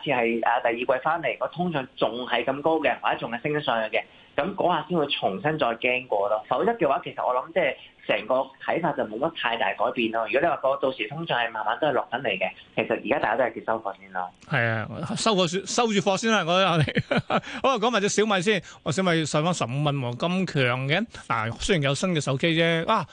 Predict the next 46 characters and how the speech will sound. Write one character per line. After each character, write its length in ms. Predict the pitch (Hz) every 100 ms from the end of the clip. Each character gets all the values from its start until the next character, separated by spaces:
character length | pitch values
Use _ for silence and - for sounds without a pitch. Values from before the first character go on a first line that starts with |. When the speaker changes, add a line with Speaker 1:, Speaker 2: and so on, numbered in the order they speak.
| -
Speaker 2:
雙 200 | - 254
十 120 | -
一 20 | 160
係 220 | 165 160
又 140 | 139
嚟 160 | 123 127
咯 240 | 147 151
喎， 20 | 139
會 80 |
唔 20 | 156
會 40 |
有 60 | 160
啲 520 | 190 185 185 180 175
期 160 | - 117
盼 260 | 143 135
呢？ 80 | 151
喂？ 160 | 113 - _ _ - - _ _ _ -
Speaker 1:
誒， 360 | 156 165 170 - -
你 120 | 175
話 180 | 226 196 -
呢 120 | - 220
一 60 | 277
刻 220 | 240 254 -
咁 220 | 185 180
強 220 | 139 110
嘅 80 | 127
主 160 | 135 131
因， 100 | 156
嗱， 200 | 165 117
當 140 | 190 214
然 80 | 202
可 160 | 165
能 100 | 160
都 80 | 147
有 40 | 143
少 400 | - 107 143 143
少 80 | 120
關 220 | 120 131
係 180 | 127 107
雙 160 | 139 135
十 60 |
一 40 | 120 131
嗰 80 | 127
啲 260 | 113 120
消 80 | 127
費 220 | 117 101